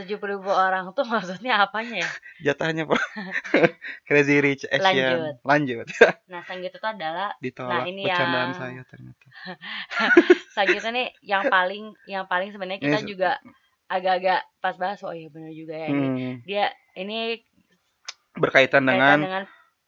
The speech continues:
Speaker 2: penyakit. Jadi katanya ada juga teman-teman yang memang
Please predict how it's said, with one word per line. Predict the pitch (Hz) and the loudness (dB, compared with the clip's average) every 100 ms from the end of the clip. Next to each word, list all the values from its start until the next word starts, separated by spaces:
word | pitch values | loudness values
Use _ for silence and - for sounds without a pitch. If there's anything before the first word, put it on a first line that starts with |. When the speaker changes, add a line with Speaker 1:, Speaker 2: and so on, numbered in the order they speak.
| - - _ | -20 -20 _
Speaker 2:
penyakit. | 139 135 127 131 131 127 120 _ _ _ _ | 0 0 0 0 2 2 0 _ _ _ _
Jadi | 135 139 | 2 4
katanya | 131 135 143 135 | 4 4 6 4
ada | 131 120 | 2 2
juga | 139 | 0
teman-teman | 143 135 131 - 127 143 | 2 0 -2 -2 -2 0
yang | 135 143 147 | 2 2 2
memang | 131 143 151 | 2 2 0